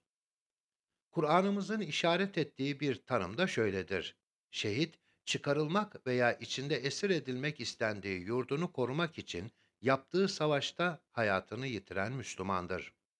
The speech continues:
Yukarıda açıklanan amaçlar uğruna vurulduğu yerde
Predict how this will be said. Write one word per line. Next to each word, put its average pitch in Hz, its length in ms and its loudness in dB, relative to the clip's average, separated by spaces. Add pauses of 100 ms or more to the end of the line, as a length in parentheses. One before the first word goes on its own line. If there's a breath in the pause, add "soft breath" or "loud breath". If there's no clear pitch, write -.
(840)
Yukarıda 208 480 4
açıklanan 202 600 2
amaçlar 170 680 2
uğruna 101 400 0
vurulduğu 127 480 -2
yerde 110 500 2